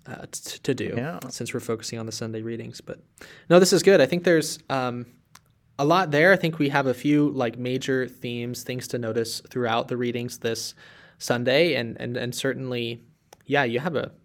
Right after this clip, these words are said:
Speaker 1: a number of directions you could go here, um, but also a sense of coherent unity.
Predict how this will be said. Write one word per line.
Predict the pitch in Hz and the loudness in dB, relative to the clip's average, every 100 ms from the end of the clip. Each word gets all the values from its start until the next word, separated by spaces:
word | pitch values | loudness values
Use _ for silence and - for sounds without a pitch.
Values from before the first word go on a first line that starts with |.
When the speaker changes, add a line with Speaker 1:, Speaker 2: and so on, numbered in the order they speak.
| - | -14
Speaker 1:
a | - | -8
number | 143 190 | -4 -2
of | 143 | 0
directions | 123 131 120 117 | 0 0 -6 -8
you | |
could | 110 110 | -10 -6
go | 117 127 | -2 -2
here, | 123 113 113 - - - - | 0 -2 -4 -8 -20 -20 -10
um, | - 120 | -4 -2
but | 120 | -2
also | 123 143 - 123 | 2 2 4 4
a | 117 120 | 4 -2
sense | 131 127 | -4 -4
of | 117 - | -6 -6
coherent | - 123 123 117 | -8 -6 -4 -6
unity. | - 120 117 113 110 113 | -6 -8 -6 -6 -6 -8